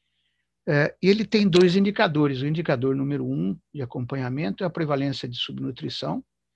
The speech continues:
e o indicador número dois é a insegurança alimentar moderada ou severa. Vou explicar um a um. Vou começar com a subnutrição.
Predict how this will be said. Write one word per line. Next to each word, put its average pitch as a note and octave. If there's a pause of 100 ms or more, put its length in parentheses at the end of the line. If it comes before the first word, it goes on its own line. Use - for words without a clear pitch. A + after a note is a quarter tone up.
(580)
e E3
o F#3+
indicador E3
número D3+
dois D3
é D#3
a D#3
insegurança D3+
alimentar D#3
moderada C#3
ou D#3
severa. B2+ (320)
Vou G#3+
explicar F#3
um G#3
a F#3+
um. B2 (400)
Vou F3
começar G#3
com A3
a -
subnutrição. F#3+